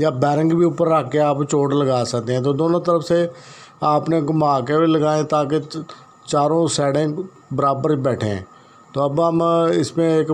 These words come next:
पाइप ले लेते हैं और axle को लगाते हैं। तो पहली दफ़ा हम लगाएंगे तो axle बहुत लूज़ लगेगा, उसके बाद हम इसके ऊपर जो ना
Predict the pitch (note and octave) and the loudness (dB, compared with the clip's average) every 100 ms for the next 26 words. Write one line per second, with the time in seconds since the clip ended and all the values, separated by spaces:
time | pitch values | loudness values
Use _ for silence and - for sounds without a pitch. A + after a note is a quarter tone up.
0 | D3 C#3+ C#3+ D3+ D#3+ D3+ D3+ E3 D#3+ E3 | -2 0 0 2 2 2 2 0 0 0
1 | D3+ D3+ D#3 D#3 C#3 - E3 D3+ D#3+ E3+ | 0 2 0 -2 -4 -2 -2 0 0 0
2 | F#3 - - - C#3+ C#3 C3+ A2+ C3 A2+ | -2 -8 -14 -4 0 2 0 0 -2 -2
3 | G#2+ - - - C#3+ B2 D#3+ F3 F3 F3+ | -6 -14 -20 -8 -6 -2 2 2 4 4
4 | F3 F3 F3 E3 D3 D3 D#3 D#3+ E3 D3+ | 4 2 2 2 2 2 0 0 2 0
5 | - D#3+ D3 D#3 D#3+ D3 D3 D#3 D#3+ D#3+ | -2 -4 0 0 2 2 2 2 2 2
6 | D#3+ D#3 B2+ E3 D3 D3+ D3 D3+ D3+ D#3+ | 2 2 0 -2 0 2 2 2 0 0
7 | D#3 D3+ - - - D3+ - E3+ D#3+ D#3 | -2 -2 -6 -20 -8 -6 -2 2 2 2
8 | D#3 C#3+ D#3 D#3 D#3+ D#3+ D#3+ | -2 2 2 2 2 0 0